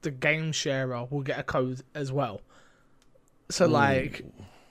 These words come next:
Speaker 2: I,
Speaker 1: <laughs>
Speaker 2: ooh.
Speaker 1: I hope not. I hope not.
Speaker 2: I don't think that, I don't think so. <laughs>
Speaker 1: I hope not.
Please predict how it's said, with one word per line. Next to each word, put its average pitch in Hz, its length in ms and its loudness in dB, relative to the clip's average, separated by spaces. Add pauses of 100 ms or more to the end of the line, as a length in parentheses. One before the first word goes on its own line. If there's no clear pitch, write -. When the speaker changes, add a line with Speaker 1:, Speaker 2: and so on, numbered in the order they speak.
(120)
Speaker 2:
I, 202 460 4
Speaker 1:
<laughs> - 40 2
Speaker 2:
ooh. 110 400 2
Speaker 1:
I 214 100 12
hope 269 240 12
not. 214 400 6
I 180 120 10
hope 208 260 6
not. 165 240 2
Speaker 2:
I - 40 -8
don't 131 280 8
think 131 300 4
that, 117 280 2
I 101 60 0
don't 113 200 0
think 107 200 2
so. 78 220 -2 (180)
<laughs> - 180 -4
Speaker 1:
I 202 100 12
hope 247 280 12
not. 131 240 -2